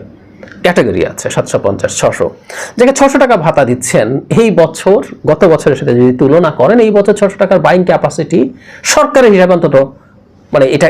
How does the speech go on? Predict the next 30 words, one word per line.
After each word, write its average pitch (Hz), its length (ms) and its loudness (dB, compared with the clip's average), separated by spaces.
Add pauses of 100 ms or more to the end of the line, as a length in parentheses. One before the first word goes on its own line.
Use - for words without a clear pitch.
এই 180 140 4
একই 165 220 2
জিনিস 185 200 2
কিন্তু 180 160 0
ছয়শো 165 260 -2
ষাট 139 240 0
টাকা - 180 -4
লাগবে, - 320 -14 (160)
তাই 240 120 0
তো? - 160 -8 (640)
সুতরাং 247 340 2 (120)
এই 262 180 4
ছশো 208 320 -2
টাকা 170 320 -2
মাসে 123 440 -2
দিচ্ছেন, 101 400 -6 (760)
আপনার 160 300 -2 (220)
হচ্ছে 240 300 -4
না 110 120 -2
কাজ। - 200 -6 (220)
সুতরাং 247 220 0 (100)
এই 254 240 4
ভাতাগুলো 202 640 0
প্রথম 185 280 -4
কথা 180 200 0
বাড়ানোর 151 460 0 (140)
উচিত 196 200 -4
ছিল, 202 220 -2 (800)
আওতাও 262 520 2
অনেক 208 200 2